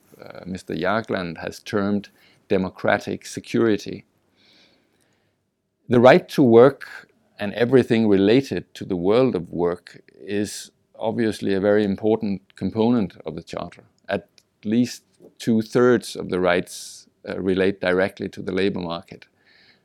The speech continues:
But in fact, the Charter is much more than that. Uh, the legal status of children,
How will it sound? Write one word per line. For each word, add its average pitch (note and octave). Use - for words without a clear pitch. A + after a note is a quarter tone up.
But -
in A2
fact, A2
the A2+
Charter G2+
is -
much G#2
more F#2
than F2+
that. -
Uh, -
the G#2
legal G2+
status G#2+
of G2+
children, G#2+